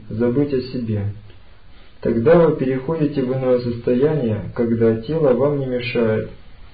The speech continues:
и не ограничивает ваше восприятие, ваши ощущения.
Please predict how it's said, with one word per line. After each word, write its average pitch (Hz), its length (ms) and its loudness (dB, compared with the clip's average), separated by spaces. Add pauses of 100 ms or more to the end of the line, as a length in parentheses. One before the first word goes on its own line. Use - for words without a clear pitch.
и 147 100 0
не 151 340 0
ограничивает 127 760 0
ваше 123 320 2
восприятие, 110 760 -2 (320)
ваши 120 360 -2
ощущения. 104 680 -6